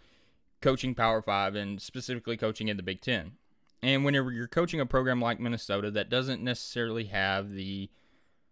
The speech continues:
the prestige that an Ohio State or that a Michigan or Michigan State has and, and doesn't have that,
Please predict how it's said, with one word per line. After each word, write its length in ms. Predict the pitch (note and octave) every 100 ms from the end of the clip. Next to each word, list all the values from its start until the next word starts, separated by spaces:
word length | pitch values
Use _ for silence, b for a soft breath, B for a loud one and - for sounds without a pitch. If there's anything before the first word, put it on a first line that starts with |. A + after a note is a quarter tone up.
| _ _ _ _ _
the 140 | C3+ B2+
prestige 800 | C3 - - D#3 A#2+ A2 G#2+ - _ _ _ _ _
that 160 | C3 B2
an 120 | A#2+
Ohio 360 | A2+ A2 A2 A2
State 440 | - A2+ A2+ A2
or 140 | A2+
that 140 | A2 A2
a 40 |
Michigan 540 | A2+ A2+ G#2+ A2 A2 A2
or 160 | G#2+
Michigan 380 | G#2+ G#2+ - G#2+
State 280 | - G#2+ F#2+
has 220 | A2 A2
and, 160 | A2+ G#2+
and 220 | F#2+ A#2
doesn't 240 | B2 B2+
have 300 | B2 A#2+ A#2+
that, 260 | A#2 G#2